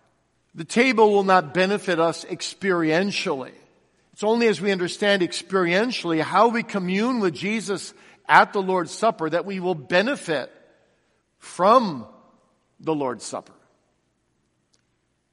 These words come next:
So what, what are these different views? Just very briefly.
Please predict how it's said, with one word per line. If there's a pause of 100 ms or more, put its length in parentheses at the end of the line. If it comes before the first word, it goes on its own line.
(680)
So
what,
what
are
these
different
views?
Just
very
briefly.